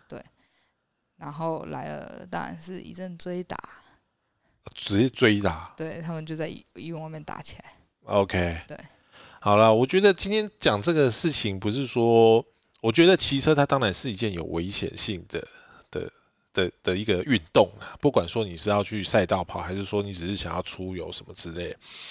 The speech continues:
Speaker 1: 但是我觉得这个前提真的就是你的安全装备一定要
Speaker 2: 够。
Speaker 1: 要够。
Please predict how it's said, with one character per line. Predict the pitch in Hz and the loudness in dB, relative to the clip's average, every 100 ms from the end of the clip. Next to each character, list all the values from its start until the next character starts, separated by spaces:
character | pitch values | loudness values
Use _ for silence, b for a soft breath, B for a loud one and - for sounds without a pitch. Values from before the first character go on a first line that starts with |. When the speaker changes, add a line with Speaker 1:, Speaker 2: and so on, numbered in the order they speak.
| B B - | B B 2
Speaker 1:
但 | 160 | 4
是 | 147 | 6
我 | 95 | 2
觉 | 95 | 2
得 | |
这 | 92 | 2
个 | 107 | 0
前 | - 90 85 | 0 -2 -4
提 | 92 | -4
真 | 87 | -4
的 | 104 | -4
就 | 87 | -4
是 | 87 101 85 B B B B B B B | -2 -2 -2 B B B B B B B
你 | - 98 | -6 2
的 | 95 - | 2 4
安 | 117 120 | 2 2
全 | 92 80 | -4 -2
装 | 90 82 | -2 0
备 | 87 80 - _ _ _ | -2 -4 -8 _ _ _
一 | 87 | -12
定 | 87 | -6
要 | 90 82 - _ _ _ _ _ _ _ _ _ _ _ | -2 -2 -4 _ _ _ _ _ _ _ _ _ _ _
Speaker 2:
够。 | - 165 - _ _ | -6 -4 -6 _ _
Speaker 1:
要 | - 107 | 2 4
够。 | - 92 | 6 4